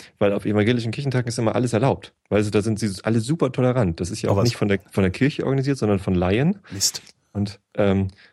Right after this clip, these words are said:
Speaker 1: und da sind alle immer so, "Ja, auch das muss einen Platz haben in der Kirche."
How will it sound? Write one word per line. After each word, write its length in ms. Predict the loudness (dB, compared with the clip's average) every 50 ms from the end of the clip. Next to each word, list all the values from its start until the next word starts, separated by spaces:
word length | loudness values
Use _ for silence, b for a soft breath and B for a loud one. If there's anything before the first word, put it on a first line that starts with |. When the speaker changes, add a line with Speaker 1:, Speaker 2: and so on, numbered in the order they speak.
| b _
Speaker 1:
und 220 | -4 -2 0 2 2
da 80 | 2
sind 160 | 2 0 0 0
alle 200 | 2 2 2 2
immer 200 | 2 2 2 2
so, 200 | 2 2 2 0 B B B
"Ja, 360 | -2 0 2 2 2 0 -2 B B B B
auch 240 | 0 2 2 2 0
das 340 | 0 0 0 0 0 -2 -2
muss 160 | -2 -2 -2
einen 220 | -2 -4 -4 -4 -4
Platz 340 | -2 -4 -4 -4 -4 -4
haben 180 | -2 -2 0 0
in 100 | 0 0
der 100 | -2 -2
Kirche." 480 | 0 0 0 0 0 0 -4 -6 -6